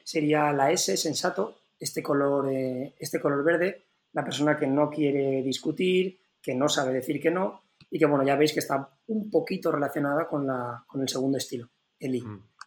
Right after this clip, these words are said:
Speaker 1: Y este último cuarto, que es el, el de correcto, el azul, ¿vale? Alguien que tiene muy, muy claro, o mejor dicho, tiene que tener muy, muy claro algo antes de hacerlo y de, y de tirarse a la piscina.
Speaker 2: Antes de lanzarse, sí.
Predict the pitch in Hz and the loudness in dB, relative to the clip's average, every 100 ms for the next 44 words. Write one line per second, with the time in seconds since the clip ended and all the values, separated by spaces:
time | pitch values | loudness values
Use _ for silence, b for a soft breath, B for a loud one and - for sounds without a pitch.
0 | - 165 165 180 165 160 156 180 180 185 | -2 2 4 4 4 4 4 4 2 0
1 | 196 160 139 143 156 135 123 120 - 131 | -2 -2 -2 -2 -2 -2 -2 -6 -6 -6
2 | 123 - - 127 - - _ _ 156 123 | -8 -8 -6 -6 -8 -18 _ _ -4 -2
3 | - 127 117 _ _ _ - 139 127 147 | -2 -4 -6 _ _ _ -16 -8 -4 -2
4 | 131 127 143 135 135 127 120 117 - _ | -2 -2 -4 -4 -4 -2 -4 -6 -12 _
5 | _ _ _ - _ 151 135 131 127 - | _ _ _ -20 _ -2 0 0 -2 -6
6 | 139 143 156 151 147 147 151 160 147 135 | 0 4 6 6 4 2 4 2 0 2
7 | 151 - - 165 170 156 151 147 147 165 | 0 -2 0 2 2 2 2 2 2 2
8 | 170 156 156 143 135 135 160 143 131 131 | 2 0 0 2 0 0 -2 -2 -8 -14
9 | 117 127 135 147 131 120 117 _ _ _ | -12 -8 -4 -2 -2 -4 -8 _ _ _
10 | _ _ - 151 151 - 156 127 123 127 | _ _ -2 2 2 2 0 0 -2 -8
11 | 135 _ _ 101 - 110 98 90 101 - | -10 _ _ -20 -20 -18 -16 -16 -18 -18
12 | 104 _ - - 107 98 | -20 _ -20 -14 -14 -14